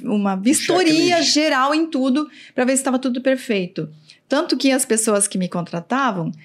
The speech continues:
Speaker 1: elas falavam assim, "Não, se vai, a Clarice tá fazendo, tá tudo certo, não preciso me preocupar." Tamanha confiança. Eu me lembro muito bem que um dia eu fiz o aniversário do, de quinze anos da, da filha, de uma das filhas do Marcos Caldeirão.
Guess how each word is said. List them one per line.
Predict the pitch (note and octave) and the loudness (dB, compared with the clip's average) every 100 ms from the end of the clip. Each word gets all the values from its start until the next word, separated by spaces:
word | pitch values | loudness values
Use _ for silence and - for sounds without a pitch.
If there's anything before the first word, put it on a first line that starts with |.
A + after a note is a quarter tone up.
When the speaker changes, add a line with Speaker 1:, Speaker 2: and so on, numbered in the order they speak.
| - - | -20 -6
Speaker 1:
elas | A3 A#3+ | -2 0
falavam | - C4 B3+ C4+ | 0 0 2 2
assim, | C#4+ - A#3+ | 2 2 4
"Não, | A#3+ E4+ G#4+ B3+ - - - - | 6 4 4 2 0 -8 -20 -6
se | - C#4 | 0 2
vai, | D4 | 0
a | C#4 | 0
Clarice | C#4+ D#4 E4+ | 0 0 0
tá | - E4+ | 0 0
fazendo, | E4+ D4 D#4 | 0 0 0
tá | D#4 D4+ | 0 -2
tudo | E4+ E4 | -2 -2
certo, | - A3 F#3 - | 0 0 -2 0
não | A#3 D#4+ | 0 0
preciso | D#4 - C4+ | -2 -2 -2
me | C#4 | -4
preocupar." | C#4 C4 - G3 C#3+ - _ _ - | -4 -8 -8 -10 -10 -14 _ _ -2
Tamanha | A#3 A#3+ C#4 | 2 4 2
confiança. | D4 C#4+ C#4 C4+ G3 F3+ - F3 - _ _ _ _ | 2 0 0 0 0 -2 -4 -6 -12 _ _ _ _
Eu | - | -2
me | A3+ | 2
lembro | B3 C#4 C4+ | 4 4 4
muito | C#4 E4 | 4 2
bem | A3+ G#3+ | 0 0
que | G#3+ A3 | 0 -2
um | G3+ | -2
dia | F#3+ G#3 | -2 0
eu | G#3 | 0
fiz | G#3 G#3+ | 0 0
o | |
aniversário | G#3+ G3 F#3+ - G3 G3 G3 | 2 2 2 2 0 0 0
do, | F3+ F3+ E3+ F3+ _ - _ _ | 0 0 -2 -6 _ -20 _ _
de | A#3 | -4
quinze | B3 E4+ E4+ | 0 0 2
anos | B3 B3 A#3+ | 2 2 2
da, | - A3+ G#3+ G3+ | 0 0 2 0
da | F#3+ F#3+ | 0 -2
filha, | G3 - A3+ A#3+ A#3+ B3 B3 B3 | -4 -2 2 4 4 4 4 4
de | A#3+ A#3+ _ _ - - - | 2 -2 _ _ -20 -6 0
uma | D4 | 2
das | D#4+ D#4 - | 2 0 2
filhas | B3+ B3 A#3 | 2 2 2
do | A3 | 0
Marcos | A3 A3 - | 0 -2 -4
Caldeirão. | B3 A#3+ A3+ E3 | 0 0 0 -2